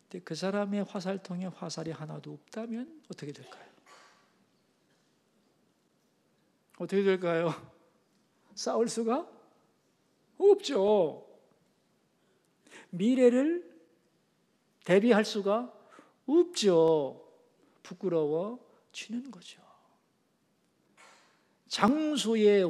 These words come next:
화살통에 화살이 꽉 차 있어야 좋은 것이듯이 가정에도 자녀가 많아야 한다는 뜻이에요. 첫 번째 뜻은. 그래서 이스라엘에서는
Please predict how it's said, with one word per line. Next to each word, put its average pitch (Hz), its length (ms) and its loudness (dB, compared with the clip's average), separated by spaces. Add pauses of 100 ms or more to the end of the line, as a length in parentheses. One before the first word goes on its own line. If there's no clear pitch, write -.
(120)
화살통에 190 920 -6 (100)
화살이 156 540 -12
꽉 262 280 -12
차 - 220 -14
있어야 190 800 -10 (140)
좋은 - 560 -16
것이듯이 - 680 -18 (720)
가정에도 165 600 -6
자녀가 151 680 -10 (920)
많아야 117 480 -14
한다는 160 400 -12
뜻이에요. 208 460 -18
첫 - 260 -16
번째 160 380 -16
뜻은. - 260 -20 (1800)
그래서 160 280 -2
이스라엘에서는 165 1300 2